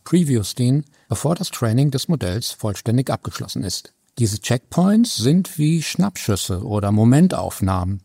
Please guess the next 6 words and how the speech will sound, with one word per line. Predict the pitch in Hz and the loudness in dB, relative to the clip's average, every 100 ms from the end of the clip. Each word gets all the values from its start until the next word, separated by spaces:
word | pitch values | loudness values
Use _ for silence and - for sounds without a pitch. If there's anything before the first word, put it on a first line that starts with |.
| - | -8
des | - | -6
gesamten | - 107 107 123 160 | -2 2 2 2 0
internen | 165 185 - 143 143 139 | 4 4 4 4 6 4
Zustandes | - 127 - - 127 131 135 - - | 2 0 0 0 2 2 0 -6 -4
eines | 113 104 - | 0 0 2
Modells. | 120 - - - - | 0 0 -8 -14 -16